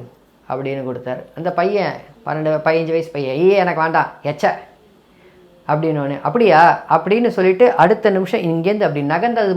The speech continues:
மட்டும்தான் தெரியும். அதுக்கப்புறம் அந்த தெருவிலே அந்த ஆளை காணோம். எப்படி ஒரு ஜாதகர்? இது உண்மை,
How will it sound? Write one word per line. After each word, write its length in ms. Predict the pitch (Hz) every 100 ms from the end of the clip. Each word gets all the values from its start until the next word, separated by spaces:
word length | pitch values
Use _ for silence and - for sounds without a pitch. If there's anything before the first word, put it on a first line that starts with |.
| 175
மட்டும்தான் 380 | 170 196 190
தெரியும். 200 | 165 175 165
அதுக்கப்புறம் 340 | 156 151 185
அந்த 100 | 147 170
தெருவிலே 320 | 190 202 185
அந்த 120 | 160 139
ஆளை 120 | 147 143
காணோம். 260 | 131 - _ _ _ _ _ _ _ _ _ _ - _ _ _ -
எப்படி 220 | 254 151 131 135
ஒரு 100 | 127
ஜாதகர்? 400 | 120 127 - - _ _ _ _ _ _ _ - _ _ _ 247
இது 120 | 320 285
உண்மை, 240 | 254 190